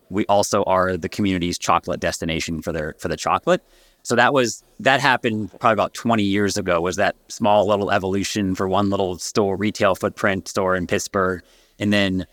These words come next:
the fourth generation, Dana and her two brothers, actually were, did not go into the family business after college. And they actually all went to Washington, D C for careers in the White House. So they actually worked their way up through the White House,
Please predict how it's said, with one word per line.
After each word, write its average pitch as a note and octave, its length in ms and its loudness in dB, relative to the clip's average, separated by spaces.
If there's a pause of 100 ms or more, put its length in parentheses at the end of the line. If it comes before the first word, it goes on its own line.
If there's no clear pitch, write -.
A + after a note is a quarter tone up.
(120)
the F2+ 80 -6
fourth C3+ 320 0
generation, F#2 680 0 (140)
Dana G#2 300 4
and F2 160 -2
her F#2 140 -2
two F#2 200 -4
brothers, F#2+ 600 0 (280)
actually G2 600 -2
were, F#2 180 -4
did F#2+ 200 -2
not G#2+ 440 2 (140)
go G2+ 140 2
into F#2 160 0
the - 60 -2
family F#2+ 340 -2
business F2 460 -2
after F2+ 320 -2
college. F2 580 -2 (200)
And F#2 100 -4
they G2 100 4
actually G#2 260 2
all F#2+ 180 2
went F#2+ 280 -2
to F2 400 -2
Washington, F#2 500 0
D F2 100 -2
C G2 500 0 (240)
for G2 140 -4
careers G2 420 0
in F2 60 -2
the E2+ 100 -2
White G2+ 260 2
House. A#1 320 -2
So F#2 180 -4
they G2 100 0
actually G#2 260 0
worked F#2+ 260 -2
their G2 100 0
way F#2 180 2
up F2+ 160 0
through A#2+ 280 0
the A2 80 2
White G#2 220 2
House, F#2 360 0